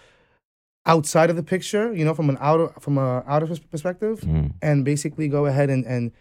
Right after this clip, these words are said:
Speaker 1: see what they're doing. So brands like Kith, uh, brands like Ame,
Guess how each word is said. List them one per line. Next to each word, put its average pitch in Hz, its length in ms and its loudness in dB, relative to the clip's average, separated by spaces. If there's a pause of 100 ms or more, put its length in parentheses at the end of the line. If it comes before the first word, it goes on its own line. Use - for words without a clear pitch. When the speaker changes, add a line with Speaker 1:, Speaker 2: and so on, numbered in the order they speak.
(140)
Speaker 1:
see 143 380 0
what 139 280 -2
they're 135 160 -2
doing. 147 440 -4 (260)
So 139 260 4
brands 156 440 2
like 151 220 2
Kith, - 540 -4 (720)
uh, 135 280 4
brands 143 460 2
like 139 440 2
Ame, 135 560 0